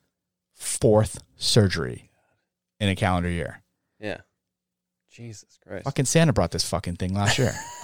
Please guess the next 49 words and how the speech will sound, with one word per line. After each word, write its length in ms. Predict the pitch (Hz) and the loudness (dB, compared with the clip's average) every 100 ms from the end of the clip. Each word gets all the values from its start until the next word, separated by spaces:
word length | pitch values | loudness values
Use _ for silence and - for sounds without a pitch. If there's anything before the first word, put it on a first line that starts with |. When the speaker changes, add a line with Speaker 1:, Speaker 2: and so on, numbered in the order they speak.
| - - - | -18 -6 2
Speaker 1:
Hey, 80 | |
Santa, 420 | 180 - 107 123 143 - - | 2 6 6 4 0 -6 2
you 80 | 165 | 8
know 60 | |
what 100 | 202 | 8
I 20 | |
want? 180 | 190 185 | 8 6
Yeah, 120 | - | 6
you 160 | 104 120 | 6 6
know 80 | 135 | 6
what, 120 | 156 | 6
Josh? 240 | 170 156 - | 6 4 2
You 80 | 123 | 2
know 60 | 175 | 6
what 80 | |
I 60 | 196 | 6
want 180 | 185 175 | 6 2
for 80 | 165 | 0
fucking 300 | 175 170 160 | 0 0 0
Christmas? 480 | 160 - 165 - - - - | 0 2 0 -2 -6 -20 -2
I 100 | - - | 2 6
want 140 | 175 | 4
Santa 260 | - 175 147 | 8 8 8
to 60 | |
send 180 | 110 127 117 | 6 4 4
me 80 | |
a 120 | 98 - | 2 4
goddamn 380 | 117 120 127 110 | 4 6 4 4
check 280 | - 117 | 2 2
for 80 | - | 0
this 160 | 87 - | -4 -4
fucking 260 | 98 - | -4 -6
dog. 320 | 87 92 73 - - - - | -4 -2 -2 -6 -16 -14 -18
<laughs> 500 | - _ _ _ _ - - - - - _ - - - | -18 _ _ _ _ -14 -14 -20 -20 -20 _ -16 -14 -14
Fucking 440 | - - 135 - 113 | -12 0 0 2 0
piece 160 | 107 | 2
Speaker 2:
Oh 20 | |
Speaker 1:
of 40 | 98 | 2
Speaker 2:
my 40 | |
Speaker 1:
shit. 300 | - - 110 | 0 2 0
Speaker 2:
God. 300 | 92 90 - - | 0 -6 -6 -12
Dogs 140 | 123 139 | -8 -2
Speaker 1:
Santa. 320 | - 110 120 - - - | 0 2 -2 -4 -18 -16
Speaker 2:
are 640 | 104 101 95 92 90 - - _ _ _ _ _ _ _ | -10 -8 -8 -8 -10 -12 -20 _ _ _ _ _ _ _
way 160 | 123 147 | -14 -10
more 140 | 165 127 | -6 -8
expensive 600 | - 104 90 82 80 | -8 -10 -10 -12 -14
<laughs> 20 | |
than, 100 | - | -10